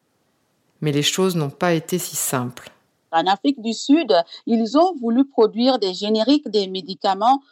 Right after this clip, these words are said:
Speaker 2: pour, euh, s-, lutter, euh, contre la, l'épidémie de, de V I H sida. Et Novartis a dit : « Non, non, non, non, non, vous êtes en train de violer nos brevets.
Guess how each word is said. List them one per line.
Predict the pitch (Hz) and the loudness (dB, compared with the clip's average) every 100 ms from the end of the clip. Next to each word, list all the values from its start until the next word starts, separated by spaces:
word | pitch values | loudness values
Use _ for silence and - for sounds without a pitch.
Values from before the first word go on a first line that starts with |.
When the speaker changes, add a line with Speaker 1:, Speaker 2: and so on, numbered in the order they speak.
| _ - | _ -4
Speaker 2:
pour, | 214 196 196 | 2 6 6
euh, | 185 185 180 - | 6 8 6 2
s-, | 190 - - | -8 -14 -4
lutter, | 185 185 208 214 - 247 247 | -2 0 -2 -6 0 4 6
euh, | 220 190 | 6 4
contre | - 220 - | 2 -2 -2
la, | 226 208 190 180 185 175 160 | 0 2 2 0 0 2 4
l'épidémie | 185 185 - - 202 208 226 | 2 -6 -8 -6 -4 -4 -4
de, | 196 180 160 156 156 _ | 0 0 2 0 -2 _
de | - 202 | -2 0
V | 180 208 | 2 0
I | 190 | 2
H | 180 | 0
sida. | - - - - _ _ _ - - - | -2 -14 -12 -12 _ _ _ -20 -16 -8
Et | 214 | -4
Novartis | 214 196 196 - 277 277 | -2 2 2 2 -4 -2
a | 196 | -4
dit : « | 233 247 | -2 0
Non, | 220 302 | 2 4
non, | 285 254 226 | 4 4 0
non, | 190 180 | -4 -4
non, | 175 | -2
non, | 247 330 | 0 0
vous | 208 | 2
êtes | 226 240 | 0 2
en | 175 | -2
train | 190 | -2
de | 220 165 | -4 -4
violer | 151 190 262 294 | -6 0 2 2
nos | 294 233 | -2 -4
brevets. | 185 165 151 - | -6 -10 -8 -8